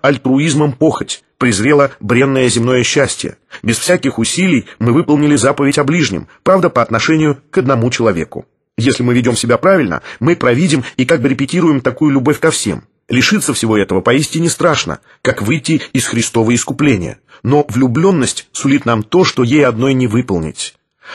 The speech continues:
Долго ли мы пробудем в этом блаженном состоянии? Спасибо, если неделю. Как и после обращения,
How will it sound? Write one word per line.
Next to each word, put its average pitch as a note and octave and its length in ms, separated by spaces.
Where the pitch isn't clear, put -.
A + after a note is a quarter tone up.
Долго C#3+ 420
ли A#2 120
мы C3+ 180
пробудем A2 540
в F#2+ 40
этом B2+ 220
блаженном G2+ 500
состоянии? G2+ 760
Спасибо, F3 440
если C3+ 280
неделю. G2 480
Как F3 200
и D#3 40
после - 360
обращения, A#2 720